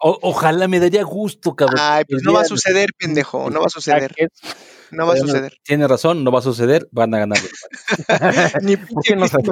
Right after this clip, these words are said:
Speaker 2: McCaffrey, aunque lo clonaran, güey, y tuvieran tres, va a suceder, güey. No. Y menos en el pinche Lambeau Field.
Speaker 1: Sí, no,
Speaker 2: Menos.
Speaker 1: no sucede.
Speaker 2: Pero bueno,
Speaker 3: No hay que vivir engañado.
Speaker 2: vámonos ahora sí. Estos partidos, cabe aclarar que van a ser en sábado. El primero va a ser a las tres treinta de la tarde.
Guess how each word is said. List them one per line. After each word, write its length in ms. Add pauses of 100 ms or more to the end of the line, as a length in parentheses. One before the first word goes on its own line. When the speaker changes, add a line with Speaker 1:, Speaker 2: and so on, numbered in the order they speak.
Speaker 2:
McCaffrey, 260
aunque 240
lo 200
clonaran, 560
güey, 340
y 120
tuvieran 360
tres, 320
va 40
a 40
suceder, 380
güey. 160 (240)
No. 260 (1040)
Y 120
menos 460 (160)
en 180
el 140
pinche 960 (500)
Lambeau 380
Field. 340
Speaker 1:
Sí, 160
no, 80
Speaker 2:
Menos. 340 (160)
Speaker 1:
no 120
sucede. 360
Speaker 2:
Pero 220
bueno, 160
Speaker 3:
No 60
hay 40
que 100
vivir 180
engañado. 260
Speaker 2:
vámonos 240
ahora 160
sí. 260
Estos 280
partidos, 440
cabe 200
aclarar 320
que 100
van 140
a 40
ser 180
en 140
sábado. 480 (600)
El 240
primero 380
va 80
a 20
ser 180
a 40
las 180
tres 320
treinta 380
de 100
la 100
tarde. 460